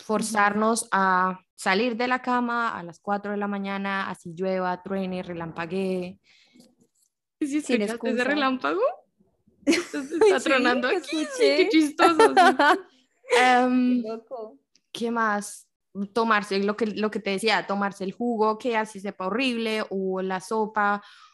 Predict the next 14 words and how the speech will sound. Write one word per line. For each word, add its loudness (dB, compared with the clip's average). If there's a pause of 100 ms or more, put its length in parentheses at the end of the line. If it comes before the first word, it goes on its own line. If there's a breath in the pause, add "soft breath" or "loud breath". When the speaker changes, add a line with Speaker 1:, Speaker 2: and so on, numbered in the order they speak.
(160 loud breath)
Speaker 2:
o -2
la 0
ensalada, 2
si -8
no -6
tienes -6
ganas -4
de -4
ensalada, 0
y -4
seguir -6
esa -2
disciplina, -2
formar -2